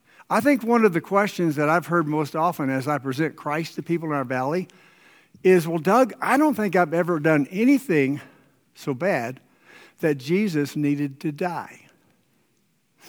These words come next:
We don't look at ourselves as bad sinners, do we? We think we're good people.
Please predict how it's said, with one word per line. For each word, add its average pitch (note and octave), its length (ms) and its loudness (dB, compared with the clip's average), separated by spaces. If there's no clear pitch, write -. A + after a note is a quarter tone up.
We F3 140 2
don't D3 240 0
look F#3 160 0
at E3+ 80 -2
ourselves D3 480 -2
as C3 240 -2
bad C#3+ 240 -2
sinners, B2+ 340 -4
do C#3+ 180 -6
we? F#2+ 180 -16
We D#3 200 2
think C#3 520 -8
we're C3 80 -8
good C3+ 200 -6
people. A#3 380 -2